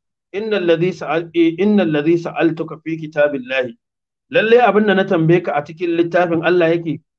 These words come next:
Qala, "Na'am." Sai ce, "Hadha alladhi sa'altani, wannan abin da ka tambaye ni fi ami-, fi amri shi'ati amiril mu'minina, a cikin al'amarin shi'ar Sayyidina Ali, yake cewa,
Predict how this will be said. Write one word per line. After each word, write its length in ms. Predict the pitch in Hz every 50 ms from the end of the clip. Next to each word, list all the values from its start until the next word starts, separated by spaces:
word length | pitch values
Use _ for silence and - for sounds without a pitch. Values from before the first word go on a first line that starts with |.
| _ _
Qala, 180 | 147 170 175 170 160
"Na'am." 260 | 165 160 151 143 143
Sai 240 | - - 160 165 160
ce, 400 | 160 151 131 123 127 127 135 135 - _ _ _ _ _ _ _ _ 151
"Hadha 220 | 165 185 180 185 170
alladhi 380 | 165 156 156 143 160 175 180 165
sa'altani, 720 | - 143 123 156 170 160 160 160 147 135 135 131 135 135 - _ _ _ _ _ _
wannan 300 | 135 190 233 247 240 226
abin 280 | 208 185 185 202 208 202
da 60 | 175
ka 100 | - 190
tambaye 420 | 180 196 190 165 165 160 170 185 180
ni 140 | 165 156 156 160
fi 240 | 180 185 190 202 208 _ 156
ami-, 400 | 151 151 165 175 180 175 175 - - _ _ _ _ _
fi 340 | _ 147 156 156 156 170 175 -
amri 280 | 175 190 180 165 156 156
shi'ati 400 | 156 - 175 170 - 175 175 -
amiril 440 | 185 147 143 147 170 185 180 165 147 143
mu'minina, 560 | 156 160 156 139 139 143 147 143 127 117 107 - _ _ _ _ _ _ -
a 60 | 139
cikin 300 | - - _ - 196 196 202
al'amarin 540 | - 165 165 175 175 180 170 165 165 165 165
shi'ar 380 | 165 160 - - - 180 160 151
Sayyidina 480 | 156 - 165 180 170 160 156 165 170 160
Ali, 320 | 156 151 160 170 160 160 - _ _ _ _ _ _ _ _ _ _ _ _ _ _ _ _ _ _ _ _ _ _ _ _ _
yake 340 | 131 160 175 170 190 175 170 170
cewa, 520 | - - 180 175 165 160 160 156 160 160